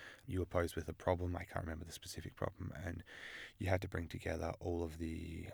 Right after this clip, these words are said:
essentially the theoretical elements and the potential underpinnings and issues and implications,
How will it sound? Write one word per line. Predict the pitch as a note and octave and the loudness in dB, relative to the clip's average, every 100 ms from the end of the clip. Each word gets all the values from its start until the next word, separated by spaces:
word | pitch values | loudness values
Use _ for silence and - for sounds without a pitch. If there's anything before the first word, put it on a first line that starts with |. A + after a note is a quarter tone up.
| - _ - | -14 _ -6
essentially | G2 B2 B2+ G#2 | 2 6 6 4
the | F#2 | 2
theoretical | G#2 F#2 F2+ F2+ F#2 F#2 | 4 4 4 2 -2 2
elements | F2+ F2+ E2+ E2+ - | 4 4 2 -2 -4
and | F2+ | -6
the | |
potential | - F#2 - - | 0 0 0 0
underpinnings | E2+ E2+ - E2+ E2 E2+ | 0 0 -2 -2 -2 -4
and | E2 | -2
issues | F2 - E2+ E2 | 0 2 0 2
and | E2+ | 0
implications, | E2+ - F2 F2 - F2+ E2+ | -2 0 2 2 0 -4 -6